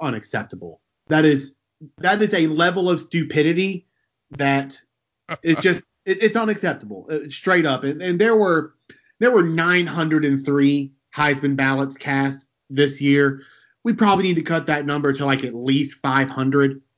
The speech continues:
Speaker 1: um, to eliminate riffraff like that. But i-, if you're one of the five people that voted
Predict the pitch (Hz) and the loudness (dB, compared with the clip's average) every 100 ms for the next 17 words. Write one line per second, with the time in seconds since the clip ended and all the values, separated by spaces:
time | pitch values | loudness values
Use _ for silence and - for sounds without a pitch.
0 | _ _ 131 127 127 123 123 - _ 143 | _ _ -2 2 2 2 -4 -12 _ 0
1 | 170 156 160 156 151 143 135 143 143 151 | 4 4 4 2 2 0 2 2 0 -2
2 | 147 147 135 135 131 135 135 143 139 139 | -2 -2 -2 -2 -2 -2 0 0 0 0
3 | 139 156 156 175 214 208 196 175 165 156 | 0 -4 0 4 4 4 2 0 -2 0
4 | 156 151 147 139 156 139 139 135 139 139 | 0 0 -2 0 2 2 2 2 4 4